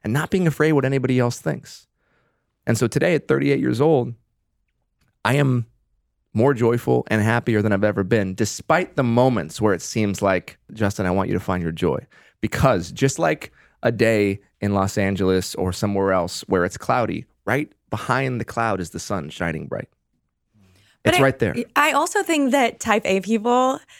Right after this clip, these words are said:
Speaker 2: need so much therapy, but then they can approach therapy in such a type A way where they're trying to heal their perfectionism, but then the healing becomes something you have to be perfect at too, right?
Speaker 1: Sure.
Speaker 2: And then you're like, "I'm failing at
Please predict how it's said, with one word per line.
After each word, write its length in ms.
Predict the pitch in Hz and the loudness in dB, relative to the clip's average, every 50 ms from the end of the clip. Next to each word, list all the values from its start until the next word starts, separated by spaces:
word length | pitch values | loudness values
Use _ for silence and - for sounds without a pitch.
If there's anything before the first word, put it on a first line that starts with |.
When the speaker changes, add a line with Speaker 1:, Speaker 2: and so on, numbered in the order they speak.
| - - _ | -20 -20 _
Speaker 2:
need 260 | - 220 240 233 220 - | 0 2 2 2 2 0
so 140 | - 214 | 0 0
much 140 | 208 208 208 | 0 0 0
therapy, 500 | - - 185 185 196 208 208 - 262 254 | 0 0 0 2 2 0 0 0 -2 0
but 180 | 208 240 214 - | 0 -2 -2 0
then 160 | 220 214 220 | 0 0 2
they 100 | 220 214 | 0 0
can 180 | 214 - 220 196 | 0 0 0 0
approach 420 | 190 - - - 196 185 185 - | -2 -4 -2 0 0 0 0 -2
therapy 420 | - 208 202 202 196 - 233 220 | -2 0 0 0 0 0 0 0
in 220 | 214 208 - 196 202 | 0 2 0 -2 -2
such 180 | - 185 180 | -2 -2 -2
a 80 | - 190 | -2 -4
type 260 | - - 196 185 175 - | -2 0 0 0 0 0
A 200 | - 190 180 175 | 0 0 2 0
way 420 | 170 180 175 165 165 175 185 208 214 | 0 0 0 2 2 2 2 0 -2
where 360 | - 196 196 185 185 175 160 - - - - _ _ _ _ _ _ 170 | 0 2 2 2 2 2 -2 -4 -12 -20 -20 _ _ _ _ _ _ 0
they're 160 | - 240 220 | 0 2 2
trying 320 | 220 - - 226 220 233 240 | 0 -2 -2 0 0 0 0
to 140 | - 247 233 | 0 -2 -4
heal 240 | - - 233 214 | -2 -2 -2 0
their 100 | 202 202 | 0 -2
perfectionism, 880 | 185 - 202 190 - 180 175 165 - - 202 202 202 190 226 226 233 220 | -2 -2 -4 -4 -2 -2 -2 -2 -4 -4 -2 -2 0 0 0 0 0 0
but 180 | 208 202 185 - | 0 -2 -2 -2
then 280 | 208 196 190 196 190 | -2 -2 -2 -2 -2
the 100 | 165 190 | -2 -4
healing 540 | 190 - - - 196 185 190 190 190 196 180 | -4 -4 -4 -2 -2 0 0 0 0 -2 -2
becomes 420 | 165 190 175 - - 185 180 175 | -4 -8 -10 -6 -6 -6 -6 -4
something 260 | - - 180 170 180 180 | -6 -6 -8 -6 -6 -6
you 120 | 175 175 | -4 -4
have 100 | 180 170 | -4 -6
to 100 | - - | -6 -8
be 120 | 170 175 | -10 -10
perfect 340 | - - 170 156 - 165 143 | -8 -8 -8 -8 -8 -8 -6
at 180 | 175 156 - - - | -4 -6 -6 -6 -2
too, 260 | - 196 175 185 208 | 0 0 2 2 2
right? 320 | - 196 190 202 214 226 | 2 2 2 2 2 0
Speaker 1:
Sure. 300 | - - - 104 135 123 - | 0 2 4 4 6 6 6
Speaker 2:
And 100 | 233 240 | 4 4
then 140 | 233 226 | 4 2
you're 140 | 233 214 214 | 2 2 2
like, 120 | 202 190 208 | 2 2 2
"I'm 160 | 214 214 226 | 0 0 0
failing 440 | - 247 247 233 220 220 208 202 196 | 2 4 4 4 4 4 4 4 4
at 240 | 190 185 175 - | 2 2 0 -2